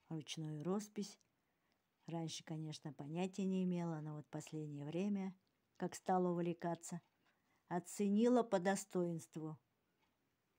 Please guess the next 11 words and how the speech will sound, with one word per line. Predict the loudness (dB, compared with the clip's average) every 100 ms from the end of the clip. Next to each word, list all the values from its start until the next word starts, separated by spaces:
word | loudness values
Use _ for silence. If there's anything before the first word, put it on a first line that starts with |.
| _ _ _ _ _ _ -4
Не, | -2 0
ну, | 0 -2 -4 _ _
так-то | 2 2 -2
художество, | -2 0 2 2 0 -2 0 2 4
искусство, | 2 -2 -4 -2 -2 -2 -2 -10 _ _ _
живопись | 0 4 4 2 0 2
я | 2
это | 2 0
давно | 2 4 4 4 2 -4 _ _ _ _ -2
люблю, | 0 0 0 -2
обожаю. | -2 -4 -6 -8 -10